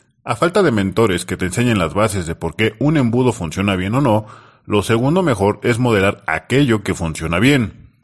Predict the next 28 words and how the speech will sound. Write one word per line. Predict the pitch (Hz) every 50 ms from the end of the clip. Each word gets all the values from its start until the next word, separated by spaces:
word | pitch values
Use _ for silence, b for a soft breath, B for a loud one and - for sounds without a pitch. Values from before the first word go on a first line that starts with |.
| _ _
Es | - - 151
bueno | 147 156 160 165 156 127
tener | - 101 95 95 92
mentores, | 95 98 95 90 - 113 117 101 87 - - - B B B B B B B _
pero | 113 113 113
también | 113 113 113 123 135 151
es | 165 143 139
una | 151 151 147
realidad | 139 110 104 104 101 98 98 -
que | - 113 107
muy | 107 117 127 131
pocos | - - 135 - 127 113 -
tienen | - 123 120 123 120 110
la | -
suerte | 170 - - 127 143 139 - 131
de | 107 98
contar | - 92 90 87 101 101
con | - 117 113 123
alguien | 120 107 95 101 98
de | 90 82
trayectoria | 78 - 98 110 120 139 131 - - 123 107 101 107 101 - -
y | - 95 101
el | 92 90
deseo | 90 90 90 - 110 113
de | 113 104
mostrar | 95 85 80 - - 92 90 87
su | - - 95 90
conocimiento. | - 98 98 101 98 92 - 113 113 123 151 156 147 - - 90 80 76 B